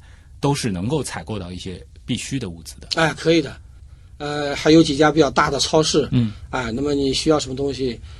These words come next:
Speaker 2: 啊，都可以去采买得到的。
Speaker 1: 啊，这个的话，呃，可能比就是最艰苦的那个时期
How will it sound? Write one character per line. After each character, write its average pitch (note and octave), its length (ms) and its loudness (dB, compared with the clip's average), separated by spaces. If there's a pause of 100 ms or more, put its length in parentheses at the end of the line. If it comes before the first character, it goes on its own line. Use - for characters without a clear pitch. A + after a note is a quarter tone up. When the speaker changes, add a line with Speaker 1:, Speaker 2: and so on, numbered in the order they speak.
(200)
Speaker 2:
啊， A#2+ 180 -10
都 D#3+ 120 2
可 D#3 120 -4
以 C#3 80 2
去 A#2+ 420 -4
采 - 240 -8
买 G2 140 -12
得 G2+ 80 -12
到 F#2 220 -10
的。 - 260 -12
Speaker 1:
啊， - 520 -6
这 G#2 100 -4
个 G2 100 -2
的 F#2 80 -6
话， F2 300 -4 (380)
呃， F2 120 -8 (140)
可 - 140 0
能 C3 360 6 (520)
比 A2+ 260 2
就 C#3+ 180 4
是 C3 60 4 (100)
最 B3 220 6
艰 A#3 240 6
苦 G3+ 240 -2
的 - 320 -4 (260)
那 D#3 200 8
个 G2+ 240 -2
时 - 180 0
期 A2 260 0